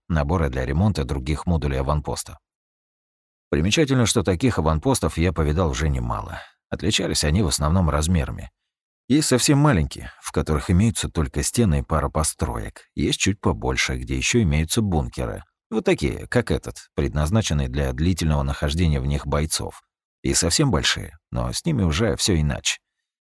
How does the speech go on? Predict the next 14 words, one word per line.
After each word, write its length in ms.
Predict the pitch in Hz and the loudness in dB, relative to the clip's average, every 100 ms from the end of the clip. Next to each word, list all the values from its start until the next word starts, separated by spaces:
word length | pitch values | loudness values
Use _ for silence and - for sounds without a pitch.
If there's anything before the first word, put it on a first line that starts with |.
| _ | _
Там 240 | - - 80 | -4 0 2
и 160 | 71 | 2
индивидуальные 800 | 71 73 73 65 113 151 135 117 | 2 2 0 0 2 2 2 2
постройки, 580 | 101 98 110 98 90 98 | 2 0 2 2 2 0
и 260 | 76 120 | 2 2
разнокалиберный 840 | 113 76 76 73 80 76 65 64 62 | 2 2 0 0 0 0 0 -2 -2
набор 340 | 67 62 65 | -2 -2 0
модулей, 500 | 87 131 101 85 76 | 2 0 2 2 2
бункеров 720 | 64 58 127 98 80 69 - | 0 0 0 0 0 -2 -2
и 120 | 151 - | -4 -2
так 200 | 78 73 | -2 -4
далее. 320 | 58 50 - _ _ _ _ _ _ _ _ | -6 -8 -16 _ _ _ _ _ _ _ _
Проще 300 | - 127 110 | 2 4 4
говоря, 380 | 76 60 50 - | 0 -2 -4 -10